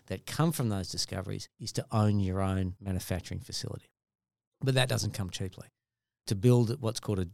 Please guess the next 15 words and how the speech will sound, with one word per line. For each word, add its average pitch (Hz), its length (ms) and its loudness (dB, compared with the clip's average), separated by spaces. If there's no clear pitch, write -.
good 107 200 4
manufacturing 104 640 0
practice - 480 -2
facility 104 760 0
costs - 220 -6
millions 92 360 -4
of 85 100 -12
dollars. - 420 -12
So 110 1000 4
I 120 160 4
approached 117 480 0
the 98 320 -2
then 110 300 4
Carpenter 107 560 -6
government 98 480 -4